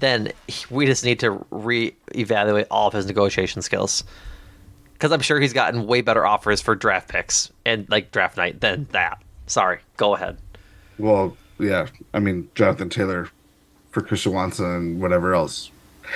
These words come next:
Speaker 2: Anyway, um, but I think what really stood out from that press conference wasn't, it was really a state of the union of, like, what this team is at. I mean, it quickly,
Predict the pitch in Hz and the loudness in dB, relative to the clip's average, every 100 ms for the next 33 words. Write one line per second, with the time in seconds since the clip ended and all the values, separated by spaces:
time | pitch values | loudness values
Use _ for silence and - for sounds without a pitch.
0 | - 180 - 175 151 98 92 _ - _ | -4 -4 2 2 2 0 -4 _ -20 _
1 | _ - 147 151 147 139 131 127 - - | _ -2 2 4 4 4 2 0 -4 -20
2 | - 170 151 139 - _ _ _ _ - | -4 0 0 -2 -6 _ _ _ _ 2
3 | 135 131 - 202 226 - - - 139 147 | 2 0 0 0 0 -8 -20 -10 -2 0
4 | 170 - _ _ 135 127 175 196 214 - | 0 -4 _ _ -4 0 0 2 0 2
5 | 185 180 - 143 135 - - 135 117 120 | 2 2 4 4 4 0 0 2 4 4
6 | 120 - 117 117 - 101 92 104 95 95 | 2 2 2 2 0 -2 -2 -4 -4 0
7 | 123 135 92 - - - - 151 160 165 | 2 2 -2 -6 -18 -20 -6 0 0 2
8 | 226 233 127 - 156 147 131 117 135 131 | 2 4 2 2 4 4 4 2 2 4
9 | 120 - 117 110 107 107 95 98 107 120 | 2 2 2 2 2 2 2 0 0 2
10 | 123 117 - 120 117 107 98 107 90 - | 2 0 0 0 2 2 2 2 0 -4
11 | - 107 113 107 113 107 _ - 151 131 | -4 2 2 2 -2 -2 _ -4 -2 0
12 | 131 120 113 | 2 4 2